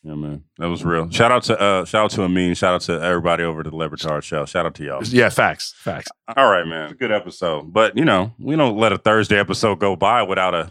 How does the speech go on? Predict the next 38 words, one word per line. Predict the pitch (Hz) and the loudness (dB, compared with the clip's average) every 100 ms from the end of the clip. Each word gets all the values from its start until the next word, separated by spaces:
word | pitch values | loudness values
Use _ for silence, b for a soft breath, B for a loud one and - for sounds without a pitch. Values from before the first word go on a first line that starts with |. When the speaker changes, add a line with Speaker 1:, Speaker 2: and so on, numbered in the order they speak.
| - | -10
Speaker 1:
a | 92 | -4
little | 104 | -2
segment | 90 120 98 95 | 2 2 2 0
we | 95 | 2
like | 98 95 | 0 -2
to | |
call | - 104 90 B B | 0 2 2 B B
Real | 101 190 185 | 2 4 4
One | 135 139 | 2 0
of | 120 | 0
the | |
Week. | 107 - - 170 - - b b b b b 120 | -2 0 0 -2 -8 -10 b b b b b 2
Uh, | 120 | 4
Speaker 2:
Mm-hmm. | 113 | 6
Speaker 1:
where | 107 | 4
we | 123 | 2
shout | 117 135 123 | 4 4 4
out, | 117 | 4
or | 110 | 2
we | 107 120 | 0 0
shout | - 117 113 | 2 4 4
out | 104 | 2
a | 95 | 2
person, | 120 110 - 101 98 98 | 2 0 0 -4 -4 -4
uh, | 104 92 85 | 0 2 2
organization, | 107 98 92 104 - 90 | 0 0 2 2 2 2
or | |
entity | 92 92 90 90 | 2 2 2 2
that | 87 | 2
just | 151 143 | 0 2
won | 143 | 2
the | 147 | 2
week. | 131 135 - b b _ | 2 0 -4 b b _
I | 131 160 | 2 4
am | 226 208 | 4 2
going | 185 185 175 143 | 2 4 2 0
to | - 165 | -2 -2
go. | 120 151 139 101 76 82 | 0 2 2 0 -4 -14